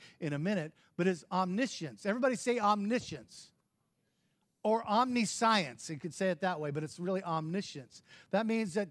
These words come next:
that when somebody changes his or her mind, it's often because there's new information that is coming.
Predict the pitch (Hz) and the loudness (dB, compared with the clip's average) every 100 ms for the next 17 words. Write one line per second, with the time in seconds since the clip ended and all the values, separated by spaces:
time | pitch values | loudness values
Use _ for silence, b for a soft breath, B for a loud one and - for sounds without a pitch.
0 | - b b b 175 190 180 - 240 262 | -8 b b b 0 2 0 0 0 2
1 | 254 214 - 233 247 208 170 214 202 202 | 2 0 -2 -2 0 -2 -2 -2 -2 -2
2 | 190 196 190 202 214 190 B B 185 - | 0 2 4 4 2 -2 B B -2 -2
3 | - 202 262 - 240 220 - - 247 262 | -2 0 0 -2 0 0 -2 -2 2 2
4 | 208 190 B B 214 196 165 214 262 262 | 2 -2 B B 0 0 -2 0 0 -2
5 | b b _ 262 262 - 247 226 294 277 | b b _ -2 0 0 0 2 2 0
6 | - 254 202 185 170 - 180 151 117 | -4 -2 0 0 -2 0 -2 -2 -8